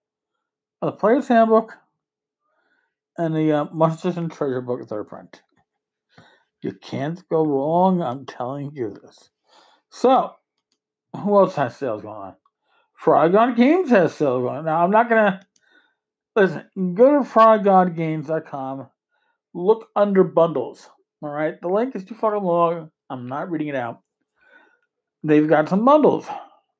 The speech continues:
They are discounted very nicely. But if you want a very interesting bundle,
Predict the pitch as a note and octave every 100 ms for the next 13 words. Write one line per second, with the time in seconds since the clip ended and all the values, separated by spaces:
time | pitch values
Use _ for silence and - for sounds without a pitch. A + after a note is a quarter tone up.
0 | _ _ _ _ E3 D3+ E3 F3+ B3 B3+
1 | G#3 D3 - F2+ _ _ _ _ _ _
2 | - F#3 F#3 G3 F#3+ F#3+ G#3 A3 B3 C4
3 | G#3 A2 - _ _ _ _ _ _ _
4 | _ _ _ C#3+ D#3 - D#4 C#3+ - _
5 | _ _ _ _ _ _ _ _ _ _
6 | _ _ D#3+ B2+ F#3+ G3+ G#3 G3 E3+ -
7 | - C#3 D#3+ D3+ G3 C#4 C4+ C#4 B3+ -
8 | E3+ C3+ B2 D3+ C4